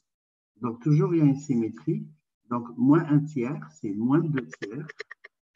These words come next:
Moins deux tiers, moins quatre tiers,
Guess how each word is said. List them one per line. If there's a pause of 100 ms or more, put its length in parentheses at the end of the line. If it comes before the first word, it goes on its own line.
(1000)
Moins
deux
tiers, (160)
moins
quatre
tiers,